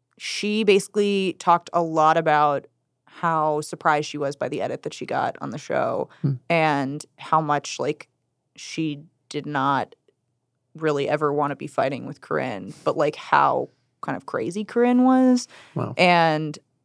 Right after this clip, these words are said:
Speaker 1: h-, also how much she did not expect, like, her job as a therapist to become, like, the thing about her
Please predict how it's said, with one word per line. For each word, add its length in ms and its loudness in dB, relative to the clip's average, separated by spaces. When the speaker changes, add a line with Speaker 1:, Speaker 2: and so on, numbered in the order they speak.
Speaker 1:
h-, 220 -12
also 400 4
how 140 0
much 160 -2
she 160 -6
did 120 -2
not 200 2
expect, 600 -2
like, 160 -2
her 240 -2
job 640 0
as 140 -4
a 80 0
therapist 800 -6
to 100 -6
become, 340 -4
like, 300 -10
the 120 -4
thing 340 -6
about 360 -6
her 380 -6